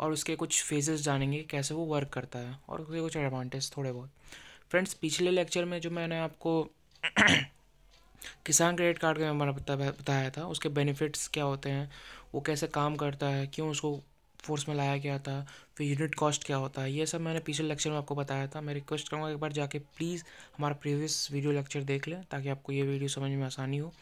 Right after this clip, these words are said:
सब एक से एक लिंक है, ताकि आपको ईजी हो समझ-, समझने में, इसलिए मैं आप सबसे रिक्वेस्ट करता हूँ कि आप प्रीवियस वीडियो देख लिया करें। चलिए फ्रेंड्स, स्टार्ट करते हैं आज का लेक्चर। पहला लेक्चर, जैसे मैंने बताया फ्रेंड्स, लीडर बैंक स्कीम के बारे में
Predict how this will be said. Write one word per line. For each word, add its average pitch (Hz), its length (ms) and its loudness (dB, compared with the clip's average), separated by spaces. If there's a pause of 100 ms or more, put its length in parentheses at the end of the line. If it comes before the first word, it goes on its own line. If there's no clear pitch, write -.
(380)
सब 170 320 4
एक 160 180 2
से 170 160 4
एक 160 120 0
लिंक 156 260 2
है, 165 120 -2
ताकि 139 320 -2
आपको 143 220 -2
ईजी 151 300 2
हो 160 100 6
समझ-, 151 340 -2
समझने 143 360 0
में, 151 160 -2 (300)
इसलिए 156 240 0
मैं 156 60 2
आप 151 140 0
सबसे 147 280 -2
रिक्वेस्ट 143 320 -2
करता 139 220 -6
हूँ 139 100 -2
कि 139 80 -4
आप 135 160 -6
प्रीवियस 139 460 -2
वीडियो 135 280 -2
देख 131 240 -4
लिया 131 160 -4
करें। 135 260 -12 (580)
चलिए 180 180 0
फ्रेंड्स, 196 200 0
स्टार्ट 165 240 2
करते 160 240 -4
हैं 151 80 -2
आज 147 140 -2
का 147 100 -2
लेक्चर। 143 280 -2 (520)
पहला 170 160 2
लेक्चर, 180 480 0
जैसे 165 180 0
मैंने 170 200 0
बताया 156 260 -2
फ्रेंड्स, 165 320 -4
लीडर 151 280 2
बैंक 151 320 -2
स्कीम 156 320 -2
के 156 100 -2
बारे 139 240 0
में 135 220 -2